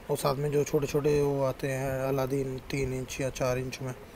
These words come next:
वो साथ में characterize किए जाएँ, वो भाई साहब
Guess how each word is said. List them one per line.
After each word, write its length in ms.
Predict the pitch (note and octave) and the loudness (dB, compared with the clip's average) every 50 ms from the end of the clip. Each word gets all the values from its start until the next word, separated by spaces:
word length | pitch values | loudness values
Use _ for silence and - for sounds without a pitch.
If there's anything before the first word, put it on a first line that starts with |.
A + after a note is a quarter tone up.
| - - - - - - - - - - - | -16 -16 -14 -14 -14 -14 -14 -16 -8 -2 0
वो 140 | D#3 D#3+ C#3 | 0 2 2
साथ 200 | - D3+ D3+ D3 | 2 2 2 2
में 120 | D3 C#3 | 2 0
characterize 540 | - D3 C#3 C3 - - D3 C#3 D3 C3 - | 0 -2 -2 -2 -2 0 2 2 2 0 0
किए 240 | - - D3 C#3+ C#3 | -4 -2 -2 -2 0
जाएँ, 240 | C3+ C3+ C#3+ C#3+ | 0 0 0 0
वो 520 | C#3+ C#3 C#3 C3+ C3+ C#3 C#3 C3+ B2+ B2+ B2 | 0 -2 -2 0 0 0 0 -2 -2 -4 -2
भाई 280 | B2+ B2 B2 C3 C3 | -2 -2 -2 -2 -4
साहब 400 | A#2+ - - C#3 B2+ C3 C3 B2+ | -4 -6 -6 -4 -4 -4 -6 -6